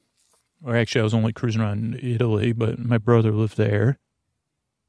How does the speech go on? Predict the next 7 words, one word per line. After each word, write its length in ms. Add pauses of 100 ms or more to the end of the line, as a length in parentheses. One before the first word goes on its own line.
(240)
So 160
it's 140
a 40
shoulder 440
bag, 840
or, 380
like, 260